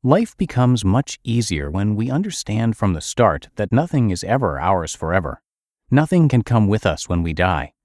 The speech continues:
Not our car, not our job, not our lover, not our body. When we let go of the need to own things or have experiences last forever,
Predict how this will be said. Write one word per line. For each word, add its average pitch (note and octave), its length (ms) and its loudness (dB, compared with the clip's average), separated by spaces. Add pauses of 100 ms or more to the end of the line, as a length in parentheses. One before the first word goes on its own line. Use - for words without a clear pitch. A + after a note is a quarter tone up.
(140)
Not E2 260 0
our C2+ 120 -4
car, B2+ 600 2
not D#2 200 -4
our D2 120 -10
job, G2+ 460 2 (180)
not F2 160 2
our D2 140 0
lover, A2 460 0 (140)
not G2 200 0
our F#2+ 120 2
body. D#2+ 380 -2 (540)
When C3 160 4
we B2+ 140 4
let E3 260 -2
go B2+ 280 4
of G2+ 100 -2
the F#2+ 100 0
need G2+ 360 0
to F2+ 120 -10
own G#2 320 0
things C#2 540 -8
or G2+ 260 -2
have G#2+ 220 -2
experiences G2 840 -2
last F#2+ 340 -4
forever, F2 480 0